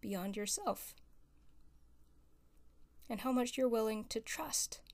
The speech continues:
in the mystery of that greater reality. In fact, you might even ask yourself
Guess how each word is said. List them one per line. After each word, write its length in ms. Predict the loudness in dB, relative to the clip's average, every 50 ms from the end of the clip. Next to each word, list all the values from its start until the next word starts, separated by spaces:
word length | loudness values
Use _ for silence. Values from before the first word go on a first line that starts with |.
| -20 -20 -20 -20 -20 -20 -16 -6
in 100 | -4 -2
the 60 | 2 6
mystery 540 | 6 6 6 6 4 4 4 2 2 2
of 160 | -2 -4 -8 -8
that 220 | -8 -8 -8 -8
greater 240 | -8 -8 -6 -4 -4
reality. 560 | -2 0 0 0 0 0 -2 -4 -4 -6 -8 -12 -20 -20 -20 -20 -20 -20 -20 -18 -20 -20 -20 -20 -20 -20 -20 -20 -20 -20 -20 -20 -18 -18 -18 -18 -18 -18 -18 -18 -18 -18 -18 -16 -16 -16 -16 -18 -20 -20 -20 -20 -20 -20 -20 -20 -20 -20 -20 -20 -20 -20 -20 -20 -20 -20 -20 -16 -16 -16 -16 -16 -16 -14 -6 -2
In 100 | -2 2
fact, 260 | 4 4 4 4 2
you 60 | 2 4
might 160 | 4 6 6
even 240 | 6 6 6 4 4
ask 300 | 4 2 2 0 0 0
yourself 680 | 0 2 4 4 4 4 4 2 0 -4 -8 -10